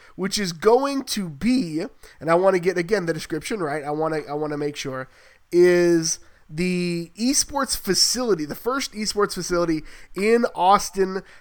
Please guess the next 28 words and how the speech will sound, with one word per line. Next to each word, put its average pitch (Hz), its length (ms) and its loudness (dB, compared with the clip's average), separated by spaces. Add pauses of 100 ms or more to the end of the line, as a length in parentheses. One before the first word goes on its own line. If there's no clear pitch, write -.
(120)
Texas, 175 560 0
and 165 80 0
it's 156 140 -6
owned 269 280 4
and 254 100 -2
operated 180 640 2 (240)
by 170 140 6
former 240 360 0
N 202 160 4
F 185 140 -2
L 170 140 2
players 151 600 -2 (220)
Brian 214 260 6
Arakpo, 196 580 6
Jamal 165 380 2
Charles, 170 540 4 (260)
and 170 240 2
Brian 175 760 6 (180)
Hinson. - 720 -4
So, 196 160 2
like, 180 160 4
those 247 220 6
three 269 180 -4
guys 190 300 4
going 175 240 4
in. 156 320 -2 (340)
Uh, 170 220 4
Brian 208 400 6